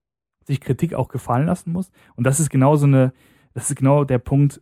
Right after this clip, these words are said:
an dem wir und an dem ihr natürlich auch, ähm, ja, mitarbeiten könnt und wollt und solltet. Und da wäre zum Beispiel sozusagen eine Reaktion auf, auf, auf Ricos, äh, Aufruf auch ein, ein guter Weg, um sozusagen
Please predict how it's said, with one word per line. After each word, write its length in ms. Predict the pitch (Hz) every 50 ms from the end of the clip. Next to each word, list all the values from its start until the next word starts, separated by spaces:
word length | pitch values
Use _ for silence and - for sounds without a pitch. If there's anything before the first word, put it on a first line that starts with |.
| _ _ _
an 240 | - 120 123 123 117
dem 340 | 127 127 127 131 127 117 117
wir 380 | 123 123 131 135 131 131 123 -
und 100 | 117 120
an 120 | 113 113
dem 160 | 117 113 120
ihr 160 | - - 139 139
natürlich 400 | 131 123 - 131 127 120 - 120
auch, 280 | 120 120 117 - -
ähm, 300 | - 117 113 113 117 117 - -
ja, 140 | 117 107
mitarbeiten 640 | 101 110 135 135 127 120 107 110 117 - 123 117 -
könnt 260 | - - 127 139 127
und 160 | 120 110 104
wollt 220 | 117 117 117 127 123
und 80 | 110
solltet. 540 | 101 - 110 110 113 - - - _ _ _ _ _ _ _ _ _ _ _ _ _ _ _ _
Und 140 | - 107 -
da 140 | 113 120 127
wäre 200 | 139 139 139 127
zum 140 | - 131 127
Beispiel 400 | 127 123 - 120 117 117 120 _ _ - - - _ -
sozusagen 320 | - 123 - - 123 120
eine 120 | 117 120
Reaktion 320 | 120 120 120 - - 139 131
auf, 160 | 123 120 117
auf, 200 | 117 120 113 -
auf 180 | 120 117 - -
Ricos, 340 | 127 127 - 127 117 - _ _ _ _ _ _ _ _ _
äh, 80 | - 120
Aufruf 500 | - 123 131 131 - - 135 127 - - _ -
auch 160 | - 139 -
ein, 220 | - - 147 147 - -
ein 80 | 147 135
guter 260 | 147 180 165 175 160
Weg, 200 | 180 160 127 -
um 120 | 131 127 123
sozusagen 640 | 135 127 - 127 123 131 127 127 123 127 120 120